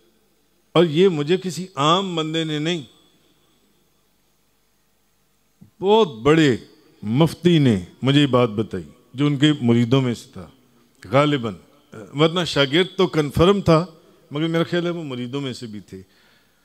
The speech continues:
उन्होंने मुझे बताया, उन्होंने कहा कि उसने, नहीं, नहीं, वो उनके मुरीद भी थे और शागिर्द भी थे। उसने कहा, "हज़रत, मुझे ये बताएं, आप क्या अमल पढ़ते हैं?"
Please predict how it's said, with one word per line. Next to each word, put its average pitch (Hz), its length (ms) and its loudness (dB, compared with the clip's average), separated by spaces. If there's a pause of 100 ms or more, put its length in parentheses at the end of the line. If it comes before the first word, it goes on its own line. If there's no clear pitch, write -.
(500)
उन्होंने 196 280 0
मुझे 175 180 -4
बताया, 120 460 -10 (800)
उन्होंने 220 340 2
कहा 175 360 4
कि 196 200 0 (240)
उसने, 208 580 2 (120)
नहीं, 196 240 0
नहीं, 190 300 2
वो 156 280 4
उनके 190 220 -2
मुरीद 156 380 2
भी 190 140 -4
थे 208 280 2
और 143 260 0
शागिर्द 120 400 -2
भी 104 160 -12
थे। 107 220 -20 (1200)
उसने 190 320 0
कहा, 233 240 6 (2250)
"हज़रत, 180 260 4
मुझे 202 280 2
ये 214 80 4
बताएं, 196 340 4
आप 202 200 0
क्या 196 240 4
अमल 160 200 2
पढ़ते 117 400 -2
हैं?" 82 260 -12